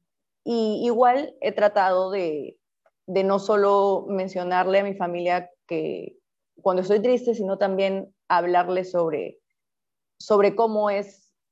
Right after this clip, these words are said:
eh, realmente una depresión, ¿no? Informarles para que sepan,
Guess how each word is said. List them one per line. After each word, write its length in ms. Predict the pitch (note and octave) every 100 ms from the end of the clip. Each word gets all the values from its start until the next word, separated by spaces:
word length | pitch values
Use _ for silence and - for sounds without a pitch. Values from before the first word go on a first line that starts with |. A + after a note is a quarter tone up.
| _ _ -
eh, 680 | F3+ F3+ F3 F#3 - - -
realmente 540 | G3 F#3+ G3 G3 G3
una 180 | G3 F#3+
depresión, 1000 | F#3 F3+ F#3 - A#3 A3+ G#3+ G#3 G3+ F#3+
¿no? 200 | G3+ A#3+
Informarles 840 | G#3+ G#3+ G3+ A#3+ C4 G3 F3 - _ _
para 200 | F#3 F3+
que 100 | F#3
sepan, 600 | F3+ G#3 G#3 G3+ G#3